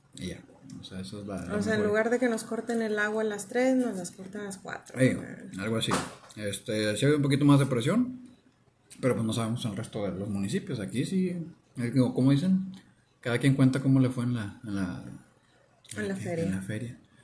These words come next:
Speaker 2: Pero bueno, chicos, ¿cómo están? Este, bienvenidos,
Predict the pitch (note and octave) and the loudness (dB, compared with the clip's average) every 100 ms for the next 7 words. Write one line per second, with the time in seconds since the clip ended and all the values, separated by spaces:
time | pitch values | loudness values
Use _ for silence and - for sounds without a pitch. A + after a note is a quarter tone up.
0 | - - - - - - - _ _ _ | -20 -20 -20 -20 -20 -20 -20 _ _ _
1 | - - - _ _ _ _ - - - | -20 -20 -20 _ _ _ _ -20 -18 -6
2 | G3+ F3+ E3+ C#3 C#3+ - A#3 B3 A#3+ A#3+ | -2 0 0 -2 -4 -4 0 2 2 0
3 | A3 A3 - G#3+ A#3 B3+ C4 C4+ - G#3 | 0 0 0 0 2 4 2 0 -4 -4
4 | G3 F#3+ F#3 - F#3+ F3+ F3 E3 - - | -2 -2 -4 -8 -6 -2 -2 -2 -6 -16
5 | - - - _ F3 G3 F#3+ F#3 F#3 A3 | -20 -20 -20 _ -6 -2 -2 -2 -2 0
6 | B3 C4 C4+ C4 | 2 2 0 -2